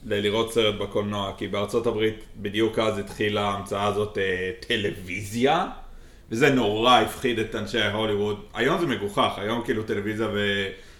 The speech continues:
וסרטים זה כמעט אותו הדבר, אבל אז היה מדובר בשני מדיומים שונים לגמרי, ופשוט בכל האולפנים מאוד פחדו של, "וואו, אם אנשים יכולים לקבל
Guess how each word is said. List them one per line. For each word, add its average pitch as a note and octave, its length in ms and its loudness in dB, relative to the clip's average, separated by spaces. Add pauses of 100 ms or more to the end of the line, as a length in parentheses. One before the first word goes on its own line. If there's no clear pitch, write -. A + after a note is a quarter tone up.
(100)
וסרטים G#2+ 420 -2
זה G#2 100 -2
כמעט A2 320 -4
אותו A2 220 0
הדבר, G#2 340 0
אבל G2 200 -6
אז A#2 240 0
היה A2 140 2
מדובר A2 480 0
בשני A#2 340 -4
מדיומים G#2 580 -2 (100)
שונים A#2 540 -2
לגמרי, G2 680 0 (580)
ופשוט G#2 800 0
בכל B2 220 2
האולפנים A#2+ 720 0
מאוד A2 280 -4
פחדו A2+ 320 -4
של, G#2 280 -4 (120)
"וואו, G#2 400 2
אם A#2 180 -4
אנשים B2 340 -2
יכולים A2 380 -4
לקבל A2+ 420 -2